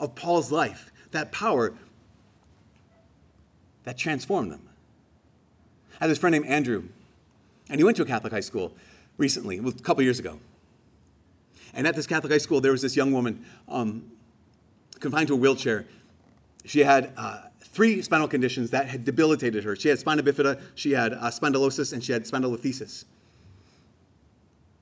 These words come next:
She was in this brace, and she was unable to move, unable to stand on her own.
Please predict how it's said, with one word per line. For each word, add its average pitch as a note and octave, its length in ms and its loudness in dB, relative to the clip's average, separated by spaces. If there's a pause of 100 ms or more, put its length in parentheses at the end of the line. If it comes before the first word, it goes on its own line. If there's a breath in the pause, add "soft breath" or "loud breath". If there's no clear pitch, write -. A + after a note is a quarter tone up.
(500)
She F3 120 0
was E3+ 80 6
in G3 80 8
this D#3 140 2
brace, D#3 480 0
and B2+ 120 -8
she D3 80 0
was C3+ 180 -2
unable F#3 400 4
to - 120 -10
move, C#3 240 0
unable E3 280 0
to C#3+ 100 -10
stand D#3 500 -2
on B2+ 140 -4
her C3+ 120 0
own. F#2+ 280 -4